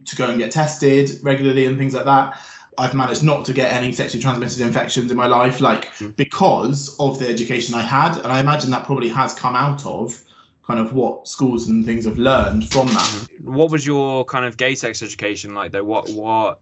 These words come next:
Speaker 2: was there anything?
Speaker 1: Not gay sex education, no.
Speaker 2: No.
Speaker 1: But generally, like, on S T Is and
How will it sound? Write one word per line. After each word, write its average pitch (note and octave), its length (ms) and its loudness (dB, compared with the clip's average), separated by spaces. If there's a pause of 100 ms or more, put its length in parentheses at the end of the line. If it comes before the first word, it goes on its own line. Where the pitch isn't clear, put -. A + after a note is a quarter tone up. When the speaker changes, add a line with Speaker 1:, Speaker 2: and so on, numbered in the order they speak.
(140)
Speaker 2:
was G#2+ 200 -4
there G#2 160 2
anything? F#2+ 520 -4
Speaker 1:
Not F3+ 320 6
gay D#3 180 2
sex - 220 -6
education, A2+ 580 -2
no. G2+ 240 0
Speaker 2:
No. - 60 -10 (400)
Speaker 1:
But D3+ 320 0
generally, C#3 460 0
like, A#2 300 -2
on A2 340 0
S G#2+ 280 -6
T A#2 80 -2
Is G2+ 460 0
and G2+ 380 -2